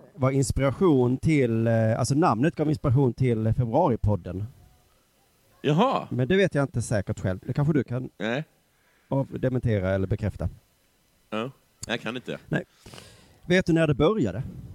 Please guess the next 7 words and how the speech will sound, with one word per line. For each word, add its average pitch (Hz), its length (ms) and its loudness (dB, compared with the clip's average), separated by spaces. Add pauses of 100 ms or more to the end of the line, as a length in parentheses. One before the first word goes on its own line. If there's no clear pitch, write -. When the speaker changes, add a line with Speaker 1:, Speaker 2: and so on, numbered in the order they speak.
(1040)
Speaker 2:
Januariturnén? 147 720 0
Speaker 1:
Ja. 117 240 0 (1000)
Säg 123 180 -2
inte 135 180 2
januari 90 400 4
nu. - 60 4
Speaker 2:
Tvåtusentre. 147 840 -2